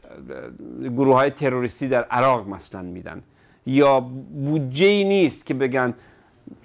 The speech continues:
بودجهٔ سال نود و سه اینقدر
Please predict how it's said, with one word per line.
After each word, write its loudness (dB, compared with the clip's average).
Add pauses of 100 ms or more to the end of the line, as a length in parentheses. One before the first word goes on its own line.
(220)
بودجهٔ 2
سال 0
نود 0
و -4
سه 2 (240)
اینقدر 4